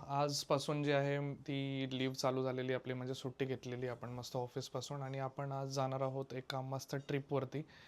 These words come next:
आठ ते नऊ दिवसाची आपली ट्रिप आहे. तर त्याची जी आहे ती पॅकिंग आपली चालू झालेली आहे.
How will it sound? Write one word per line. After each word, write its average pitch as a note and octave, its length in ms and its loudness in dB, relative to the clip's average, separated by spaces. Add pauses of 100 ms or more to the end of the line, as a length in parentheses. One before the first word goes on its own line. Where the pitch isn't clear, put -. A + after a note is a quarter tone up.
(220)
आठ C#3 240 4
ते D3 60 4
नऊ C#3+ 160 2
दिवसाची C#3+ 360 2
आपली C#3 240 2
ट्रिप C3+ 340 2
आहे. C#3 80 4 (440)
तर C3+ 40 6
त्याची C3+ 320 4
जी D#3 140 6
आहे D3 220 6
ती D3 140 2
पॅकिंग D3 420 2
आपली C#3+ 320 4 (640)
चालू C#3 280 8
झालेली C3 340 2
आहे. B2 260 0